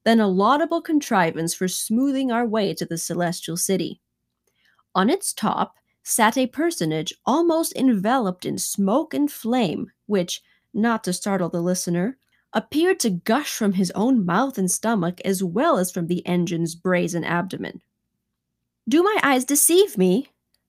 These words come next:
cried I. "What on earth is this? A living creature? If so, he is own brother to the engine he rides upon." "Pooh, you are obtuse," said Mister Smooth-It-Away,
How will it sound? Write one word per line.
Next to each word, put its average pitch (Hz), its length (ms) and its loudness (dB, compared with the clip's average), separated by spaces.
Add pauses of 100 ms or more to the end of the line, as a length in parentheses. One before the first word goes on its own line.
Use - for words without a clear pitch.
cried 180 360 0
I. 165 340 -2 (580)
"What 285 340 0
on 202 200 2 (120)
earth 392 300 4
is 190 220 2
this? 185 480 0 (720)
A 226 80 6
living 320 340 6
creature? 381 480 0 (500)
If 208 160 2
so, 359 440 2
he 277 180 4
is 208 100 2
own 269 300 6
brother 294 400 2
to 285 140 0
the 277 160 0
engine 285 320 4
he 320 140 4
rides 277 420 2
upon." 180 480 0 (800)
"Pooh, 196 520 2
you 190 320 2
are 156 200 0
obtuse," - 640 -2 (500)
said 190 260 0
Mister 180 340 0
Smooth-It-Away, 180 840 -2